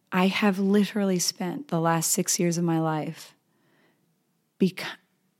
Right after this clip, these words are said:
f-, trying to find ways to commodify myself. And especially in the past, um, two years since I stopped fighting, I stopped having any real life, real experiences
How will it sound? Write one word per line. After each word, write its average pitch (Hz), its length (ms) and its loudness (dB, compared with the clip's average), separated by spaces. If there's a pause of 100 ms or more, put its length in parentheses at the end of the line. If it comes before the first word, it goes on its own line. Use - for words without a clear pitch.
f-, - 220 -20 (680)
trying 208 320 2
to 202 60 2
find 180 340 0
ways 165 560 0
to 175 140 -4
commodify 160 760 0
myself. 175 680 -6 (1800)
And 196 120 6
especially 269 380 6
in 226 60 8
the 180 100 6
past, - 640 0
um, 170 440 0 (380)
two 277 200 6
years 185 460 4
since - 500 2
I 175 120 2
stopped - 420 2
fighting, 185 640 0 (100)
I 190 100 2
stopped 226 320 4
having 196 280 4
any 175 160 2
real 185 420 4
life, 170 640 0
real 190 520 4
experiences - 1120 -2